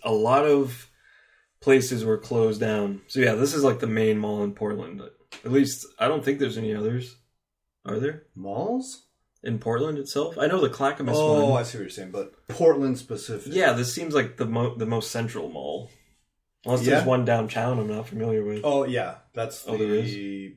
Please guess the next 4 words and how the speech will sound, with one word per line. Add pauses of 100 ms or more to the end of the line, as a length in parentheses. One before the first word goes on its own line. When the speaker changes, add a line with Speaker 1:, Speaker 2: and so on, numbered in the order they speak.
Speaker 2:
Pioneer. (440)
Speaker 1:
Oh,
okay. (160)
Speaker 2:
Yeah.